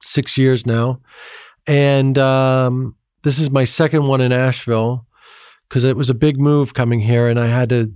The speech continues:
I kinda took a temporary place. I had a really good room in that place. Now I'm, I'm getting this one together. Uh, I, I say get it together. I've mixed a bunch of things in here already, but, you know, I could be moving things around,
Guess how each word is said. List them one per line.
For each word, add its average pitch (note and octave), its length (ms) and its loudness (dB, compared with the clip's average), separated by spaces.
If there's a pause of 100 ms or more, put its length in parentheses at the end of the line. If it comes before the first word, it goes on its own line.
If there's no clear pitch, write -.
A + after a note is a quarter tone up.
(140)
I A#2+ 100 -4
kinda B2+ 460 0
took C#3 160 -2
a A#2+ 60 0
temporary B2+ 480 0
place. A#2+ 540 -2 (200)
I B2+ 60 -4
had B2+ 80 0
a - 20 0
really C#3 240 2
good C3 160 0
room B2+ 240 2
in A#2+ 80 0
that B2 180 -2
place. A2+ 400 -4
Now B2 340 -2
I'm, A2+ 300 -2
I'm A2+ 180 -2
getting A#2+ 280 0
this C3 180 -2
one A#2 160 -2
together. A2 460 -2 (960)
Uh, B2 600 0 (460)
I, C3 260 -4
I - 20 2
say F3+ 260 0
get D#3 160 2
it C#3+ 100 -2
together. D3 360 2
I've B2+ 260 -2
mixed D#3 280 -2
a C3+ 40 -2
bunch C#3+ 240 0
of C#3+ 80 -4
things F3+ 260 2
in B2+ 80 0
here A#2+ 200 2
already, A2+ 380 0
but, A#2 280 -2 (120)
you C#3+ 160 -4
know, B2 280 0
I E3 180 0
could D#3+ 140 0
be C#3 100 0
moving C#3 320 0
things C3+ 280 0
around, C3+ 560 0